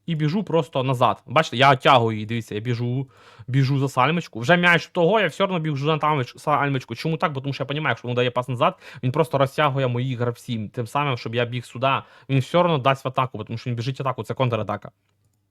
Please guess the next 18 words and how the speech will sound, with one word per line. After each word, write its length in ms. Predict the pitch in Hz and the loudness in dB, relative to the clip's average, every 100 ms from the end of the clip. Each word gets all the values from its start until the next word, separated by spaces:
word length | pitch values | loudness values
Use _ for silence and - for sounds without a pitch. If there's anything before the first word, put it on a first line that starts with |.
| _ _ - | _ _ -6
Біжу 300 | 127 127 117 | -2 -2 -2
за 80 | |
сальмочку. 500 | 107 107 101 - - - _ _ _ _ _ _ _ _ _ _ - | -4 -6 -8 -10 -16 -20 _ _ _ _ _ _ _ _ _ _ -2
Біжу, 300 | 131 151 143 | 4 4 4
біжу, 240 | 127 131 | 2 0
біжу, 280 | 123 123 165 | 0 0 -2
біжу. 240 | 139 143 | -2 -2
Я 240 | 160 165 156 | 4 6 6
тут, 100 | 135 | 2
що 120 | - | -4
тут 160 | 185 170 | -2 -4
стою, 240 | - 214 | -6 -4
бо 100 | 190 | 2
я, 140 | 131 139 | 4 4
він 120 | 143 | 2
буде 100 | 139 | 2
давати 240 | 127 135 | 2 -2
сюди. 240 | 123 135 | -4 -4